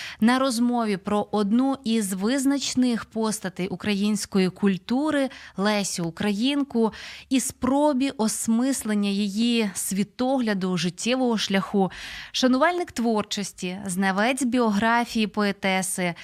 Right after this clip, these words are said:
науковий співробітник музею Лесі Українки Микола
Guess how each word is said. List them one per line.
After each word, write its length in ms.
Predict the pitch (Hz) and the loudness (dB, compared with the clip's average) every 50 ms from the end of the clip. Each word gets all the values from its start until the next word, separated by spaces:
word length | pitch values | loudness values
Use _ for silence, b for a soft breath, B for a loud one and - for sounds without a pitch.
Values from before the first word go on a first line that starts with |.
| B B B - | B B B 4
науковий 540 | 214 233 233 240 220 - 294 320 330 359 339 | 6 6 6 4 4 4 4 4 4 4 2
співробітник 840 | - - - 277 254 254 247 208 220 247 240 - 247 240 233 - | 0 0 -2 2 2 2 2 2 0 -2 0 0 0 0 0 0
музею 600 | 208 214 220 202 185 190 208 226 247 254 240 233 | 0 0 2 2 2 2 2 4 2 2 2 2
Лесі 420 | 214 190 190 196 208 202 - - 175 | 2 2 2 0 0 -2 -2 -2 -2
Українки 880 | 165 165 - - 190 180 175 208 247 277 294 285 - - 277 269 262 254 - _ _ - | -2 -2 -4 -2 -2 -2 0 0 0 0 0 -2 0 0 0 0 0 -2 -6 _ _ 0
Микола 760 | 190 202 196 185 190 - 214 233 247 254 254 240 233 233 226 | 2 2 2 0 -2 0 2 4 4 4 4 4 2 0 -2